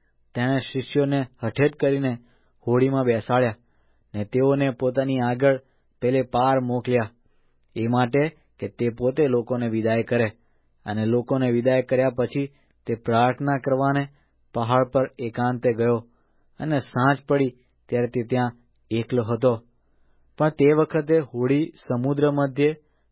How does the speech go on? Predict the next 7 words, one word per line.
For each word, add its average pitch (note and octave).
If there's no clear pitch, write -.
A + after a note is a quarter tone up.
મોજાઓથી C#3
ડામાડોળ B2+
થતી A#2+
હતી, A#2+
કેમ A#2+
કે C3
પવન B2